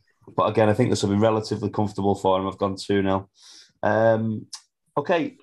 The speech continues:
next we've got, uh, another team obviously flying top of the table. Uh, we've got Watford, who are at home to City. Rick, as a big City fan,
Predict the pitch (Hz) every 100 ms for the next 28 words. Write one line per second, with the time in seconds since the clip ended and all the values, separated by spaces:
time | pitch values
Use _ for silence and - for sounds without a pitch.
0 | - 156 - 143 120 147 - - 123 123
1 | 139 123 131 117 123 120 123 127 127 117
2 | - 123 - 104 120 113 110 113 110 _
3 | _ _ - 110 110 107 113 - 123 127
4 | - 110 107 - 113 110 113 - 127 127
5 | - 107 104 _ _ 120 131 - - _
6 | - 113 113 117 - 120 123 117 120 113